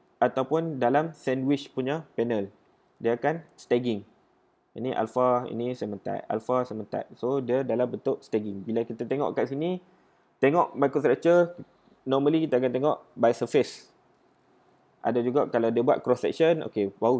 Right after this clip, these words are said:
kita nampak kalau dari tepi, dia akan nampaklah stacking, stacking, bentuk-bentuk stacking tu. So, ni antara microstructure yang ada eutectic plain carbon steel. So, ini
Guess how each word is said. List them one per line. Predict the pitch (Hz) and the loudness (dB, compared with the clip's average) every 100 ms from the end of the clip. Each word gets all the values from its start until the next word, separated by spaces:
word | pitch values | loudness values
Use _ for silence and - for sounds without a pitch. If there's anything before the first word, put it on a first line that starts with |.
| 113 | 0
kita | |
nampak | 110 110 - - | -4 0 0 0
kalau | 110 107 | -2 0
dari | 107 110 | 0 -2
tepi, | 113 147 175 165 - | -4 -4 -4 -6 -6
dia | 110 | -4
akan | 107 117 | -2 -4
nampaklah | 117 - 120 | -2 0 0
stacking, | - 113 110 110 107 | 0 -2 0 -2 -4
stacking, | 110 110 104 | -4 -2 -4
bentuk-bentuk | 104 110 - - | -6 -8 -8 -8
stacking | - 101 95 92 | -6 -6 -6 -8
tu. | - _ _ _ | -12 _ _ _
So, | 117 | -4
ni | 131 160 165 _ _ _ - | -2 -4 -6 _ _ _ -8
antara | 110 113 131 151 151 | -4 0 2 0 -2
microstructure | 110 117 - - 123 | -6 -4 -6 -4 -2
yang | 120 135 151 _ _ _ | -2 -2 -6 _ _ _
ada | 117 117 135 | -6 -4 -4
eutectic | 117 110 - 135 - _ | -6 -8 -6 -6 -6 _
plain | 110 104 | -6 -4
carbon | 101 98 | -6 -8
steel. | - 95 92 _ _ _ _ _ _ _ _ _ _ _ _ _ _ - | -10 -8 -10 _ _ _ _ _ _ _ _ _ _ _ _ _ _ 4
So, | 151 170 170 170 127 | 6 8 6 2 -4
ini | 131 160 170 170 | -2 0 2 0